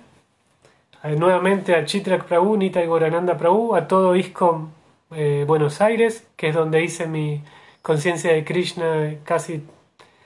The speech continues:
casi toda, bueno, ahora estoy haciendo cálculo, en realidad creo que pasé mitad y mitad en, en distintos, en, en Argentina, en mitad en Chile también, pero el, el cultivo, digamos, lo tuve en, en,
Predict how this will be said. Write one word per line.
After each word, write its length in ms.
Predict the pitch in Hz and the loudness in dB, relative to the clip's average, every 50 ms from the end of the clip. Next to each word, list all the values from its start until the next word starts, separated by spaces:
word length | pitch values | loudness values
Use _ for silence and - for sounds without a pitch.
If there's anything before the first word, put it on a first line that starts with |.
| _ _ _ _ _ _ _ - | _ _ _ _ _ _ _ -6
casi 1080 | - 165 160 151 151 165 160 156 151 151 147 147 143 139 139 139 135 139 139 135 131 131 131 135 143 _ - | -2 -2 -2 -2 -2 -6 -6 -4 -4 -2 -2 -4 -4 -4 -6 -8 -10 -12 -14 -16 -16 -18 -20 -20 -20 _ -8
toda, 220 | 165 165 160 160 | -4 -4 -2 0
bueno, 260 | 160 165 151 147 147 | 2 2 4 4 4
ahora 120 | 151 151 147 | 2 2 0
estoy 180 | 147 - 160 | 0 0 -2
haciendo 340 | 147 147 160 160 160 156 147 | 0 0 0 0 0 0 2
cálculo, 400 | 151 165 170 175 165 170 160 156 | 0 0 -2 -2 -4 -2 0 0
en 100 | 151 151 | 0 0
realidad 340 | 151 147 151 156 160 156 - | 0 0 0 2 0 0 0
creo 240 | 160 160 165 156 151 | 0 2 2 2 2
que 260 | 147 151 143 127 123 - - _ _ _ _ _ | 2 0 -2 -2 -4 -8 -18 _ _ _ _ _
pasé 300 | - 143 135 - 170 160 | -4 -4 -2 0 0 0
mitad 240 | 160 156 151 156 165 | 0 0 0 0 0
y 40 | 165 | 0
mitad 320 | 160 151 147 160 160 156 | 0 -2 0 0 0 0
en, 200 | 156 156 151 156 - | 0 -2 -4 -6 -6
en 100 | 151 147 | -6 -4
distintos, 420 | 147 143 - 165 151 151 160 147 - - 165 | -4 -6 -6 -8 -6 -6 -6 -6 -6 -8 -8
en, 280 | 151 147 143 147 147 147 - - - - - _ - - _ _ _ | -6 -6 -6 -6 -8 -10 -14 -20 -20 -20 -20 _ -20 -20 _ _ _
en 100 | - 151 | -4 -2
Argentina, 580 | 151 147 - 151 147 147 170 165 165 170 156 147 | -2 -2 -2 -4 -4 -4 -4 -4 -2 0 2 2
en 280 | 156 147 151 160 165 | 0 0 -2 -4 -6
mitad 240 | 156 151 147 156 151 | -6 -6 -4 -2 -2
en 80 | 151 147 | -2 -2
Chile 260 | - 180 180 160 151 | -4 -4 -2 -2 0
también, 340 | 147 151 151 170 165 165 147 | 0 -2 -2 -2 -4 -2 0
pero 320 | 165 156 156 151 147 147 147 - - - - _ _ _ _ _ _ - - - _ _ _ | 0 2 2 2 0 -2 -6 -12 -20 -20 -20 _ _ _ _ _ _ -18 -18 -18 _ _ _
el, 380 | - 160 151 151 151 151 151 156 175 | -2 0 0 0 0 -2 -4 -2 0
el 200 | 180 170 165 151 | 0 0 0 0
cultivo, 600 | - 185 175 160 147 - 220 240 240 233 214 196 | 0 0 0 0 0 0 2 4 4 6 4 4
digamos, 380 | 190 185 185 185 190 180 170 | 4 4 2 2 0 -2 -2
lo 100 | 160 160 | -2 -4
tuve 320 | 147 175 165 170 165 160 156 | -6 -4 -2 0 2 2 2
en, 140 | 147 151 160 | 0 -2 -4
en, 260 | 151 147 143 143 | -6 -6 -6 -8